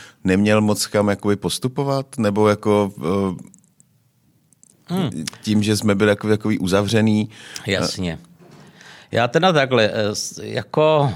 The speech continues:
Speaker 2: ano, teda já musím i v té době eh, co jsem pracoval jakoby v tom Alkronu, tak musím říct, že i ty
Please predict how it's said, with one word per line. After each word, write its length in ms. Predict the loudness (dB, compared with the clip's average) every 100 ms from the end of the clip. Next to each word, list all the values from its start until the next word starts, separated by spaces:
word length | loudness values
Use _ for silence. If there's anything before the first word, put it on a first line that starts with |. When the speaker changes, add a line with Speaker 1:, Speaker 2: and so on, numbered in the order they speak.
| -8 -20 _
Speaker 2:
ano, 360 | 0 2 2 -2
teda 260 | -4 -4 0
já 120 | 0
musím 400 | 0 0 -2 -2 -2
i 220 | 0 -2
v 200 | -6 -8
té 200 | -4 -2
době 580 | -2 -2 -2 0 0 -2 -8 -20 -20 -20 -10
eh, 460 | -6 -4 -4 -8
co 160 | -8 -6
jsem 240 | 0 0
pracoval 540 | 2 -2 0 0 0 0
jakoby 500 | -2 -4 -2 -2 -4
v 100 | -2
tom 220 | -2 0
Alkronu, 680 | -2 -4 -4 -2 0 0 -2
tak 220 | -4 -4
musím 400 | -4 -4 -2 0
říct, 340 | -2 -2 -2 -2
že 80 |
i 180 | -2 -4
ty 460 | -8 -4 -2 -2